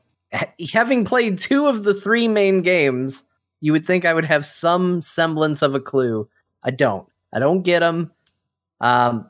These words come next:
but I do think it's fun. I do think it is a cool little nostalgia hit game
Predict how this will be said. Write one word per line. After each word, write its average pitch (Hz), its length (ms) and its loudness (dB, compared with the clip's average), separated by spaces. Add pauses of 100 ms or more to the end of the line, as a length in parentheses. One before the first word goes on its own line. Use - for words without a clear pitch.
but 156 100 2
I 170 120 2
do 180 280 0
think 202 300 -2
it's 190 220 -2
fun. 147 640 0
I 127 100 -2
do 135 200 0
think 147 260 -2
it 139 100 2
is 139 440 -2
a 143 120 2
cool 165 560 0
little 143 600 2 (400)
nostalgia 151 720 0
hit 151 320 0
game 139 600 2